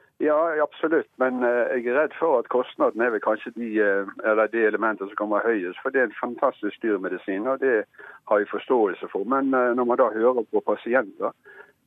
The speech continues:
så er egentlig kostnader litt, eh, litt, eh, på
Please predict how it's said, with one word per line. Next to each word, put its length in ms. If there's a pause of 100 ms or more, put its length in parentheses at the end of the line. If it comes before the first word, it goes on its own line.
(120)
så 120 (220)
er 460
egentlig 280
kostnader 600
litt, 320
eh, 320 (280)
litt, 300
eh, 300
på 80